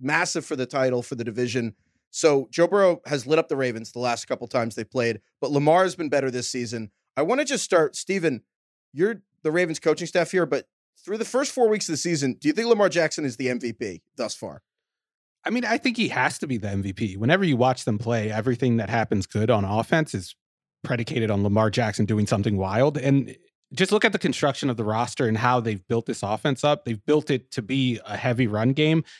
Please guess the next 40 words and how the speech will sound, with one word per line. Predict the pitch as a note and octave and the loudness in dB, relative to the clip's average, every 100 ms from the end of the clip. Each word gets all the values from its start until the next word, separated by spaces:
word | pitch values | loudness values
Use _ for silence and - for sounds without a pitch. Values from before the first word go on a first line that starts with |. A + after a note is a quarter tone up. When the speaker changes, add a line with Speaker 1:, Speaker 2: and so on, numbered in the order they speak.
| - | -2
Speaker 2:
And | |
the | B2 | 2
run | F3+ | 4
game | G#3 G3+ C3 | 4 2 2
really | A2+ D3 D3 C3+ | 2 4 2 2
isn't | C3+ C3+ G2+ | 0 0 0
working | A2 A2+ G#2 F2+ G2 - | -2 -2 -6 -8 -10 -10
outside | A2+ - B2 | -6 0 2
of | G#2+ F#2+ _ _ _ _ _ - | 0 -4 _ _ _ _ _ -14
the | - | -8
plays | - A#2 A2 | -4 -4 -2
where | G#2+ | -2
Lamar | G2+ G#2+ G#2 G#2 | 0 0 0 -2
ends | A2+ G#2+ | -2 -2
up | G#2+ | -2
with | G#2 | -6
the | G#2 | -2
ball. | C#3+ C#3 A#2+ A2+ _ _ _ _ _ _ _ _ | 2 4 4 0 _ _ _ _ _ _ _ _
And | C#3+ C#3 C#3 C3+ A2+ | -4 -2 0 0 -2
their | C#3+ C#3+ | -2 0
offense | F#3+ G3+ F3 | 2 0 -2
is | C3+ | -2
still | - F3+ | 0 0
very | A2 C#3+ D3+ | 2 2 2
good. | D#3 D#3+ | 2 2
It's | A#2 G2 - | 0 -6 -6
kept | - D3 | -2 0
them | D3 | 0
competitive | B2+ B2 D3+ E3 A#2+ G#2+ | 0 0 2 2 2 0
in | A#2 | 0
games | A#2+ C3 A#2+ | 2 2 2
where | A2+ A2+ | 2 2
maybe | G#2 A2+ B2 | 2 0 0
they | A2+ | 0
shouldn't | - B2+ A#2 - _ | -2 0 0 -2 _
have | - G#2+ | -6 0
been | - G3+ | 2 2
competitive. | - G#2 G2 F2+ - | 2 -2 -2 -6 -10
So, | - F3+ E3+ - - _ _ | 2 2 2 -2 -12 _ _
like, | E3 D3+ - | -4 -4 -6